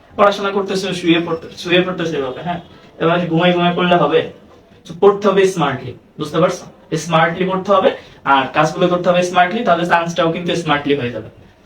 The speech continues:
মনে থাকবে তো? তাহলে আমাদের কি বাংলা গেল, ইংলিশ গেল, আর হচ্ছে কি জিকেও গেল, ঠিক আছে? আচ্ছা, এই স্লাইডটা যখন বানাইছিলাম আর কি, তো আমি হচ্ছে তোমার কি বলে, এটা নিয়ে তোমার আরেকটি কথা বলি।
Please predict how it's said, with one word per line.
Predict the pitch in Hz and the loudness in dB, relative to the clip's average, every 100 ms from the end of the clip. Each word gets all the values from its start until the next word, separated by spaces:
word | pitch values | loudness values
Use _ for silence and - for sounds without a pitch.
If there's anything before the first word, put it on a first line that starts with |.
| _ 165 | _ 0
মনে | 180 | 2
থাকবে | 196 185 196 | 2 2 0
তো? | - - - - _ _ _ _ | -2 -6 -14 -20 _ _ _ _
তাহলে | 165 165 185 | 2 4 6
আমাদের | 180 180 170 | 4 0 -2
কি | 165 - - - | -6 -10 -12 -2
বাংলা | 165 175 180 | 0 4 6
গেল, | 180 185 202 | 6 4 2
ইংলিশ | 170 170 175 170 | 4 4 4 4
গেল, | 165 165 | 4 4
আর | 165 | 2
হচ্ছে | 160 165 175 | 2 0 -2
কি | 180 - - - - | -4 -6 -12 -14 -2
জিকেও | 165 175 175 190 - - _ - 139 | 0 4 4 2 -6 -14 _ -12 -6
গেল, | - 170 - - | -4 -6 -14 -12
ঠিক | - - | -2 -2
আছে? | - - _ _ _ _ _ _ - - _ _ _ _ - _ _ - - - | -2 -8 _ _ _ _ _ _ -20 -20 _ _ _ _ -20 _ _ -20 -16 -10
আচ্ছা, | - - | -8 -6
এই | 160 | -6
স্লাইডটা | 175 175 - - 190 | -2 -2 -2 -4 -2
যখন | 196 196 | -2 0
বানাইছিলাম | 175 175 175 170 170 | 2 2 0 2 2
আর | 156 | 2
কি, | 214 226 - | -2 -6 -4
তো | |
আমি | 135 139 | -6 -6
হচ্ছে | 143 143 | -10 -10
তোমার | 156 151 143 135 - | -8 -4 -4 -4 -6
কি | 147 | -6
বলে, | 135 - - 143 | -6 -8 -8 -2
এটা | 160 170 | 0 2
নিয়ে | 214 - - - - - | 0 0 -6 -10 -16 -12
তোমার | 139 139 127 - _ _ _ _ | -6 -4 -6 -10 _ _ _ _
আরেকটি | - 180 202 185 | -2 -2 0 0
কথা | 180 | 2
বলি। | 160 160 | 2 0